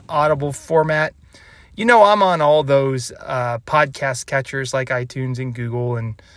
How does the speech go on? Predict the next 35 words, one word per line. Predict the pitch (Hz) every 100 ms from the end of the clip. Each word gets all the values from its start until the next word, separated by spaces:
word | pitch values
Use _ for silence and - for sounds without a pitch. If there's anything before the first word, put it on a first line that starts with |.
| - - - _
um, | - 117 110 110 107 - _ _
I | -
think | 175 185
even | 160 135
Spotify. | 131 - 151 160 123 120
Yeah, | 139 131 -
all | 165
that | 135
stuff. | - - - - -
So | - 160
subscribe | 175 - 175 180
if | 165
you | 165
like | 151 -
this | 143
type | - 143
of | 135
stuff. | - 220 226 _ _ _ _ - - - - -
That | 127 156 170 160
being | 180 165
said, | 135 - 165 165 165 - _ - _ -
let's | 143 -
get | 147
into | 165 156 185
it. | 175 175 _ -
Pretend | 143 170 156
I | 143
have | 143 131
some | - 143
funny | 135 156 147 143
intro | - 139 147
music. | 135 135 139 151 - _ - - -
Okay, | 165 - 139 117 _ _
so | - 160
now | 180 202 202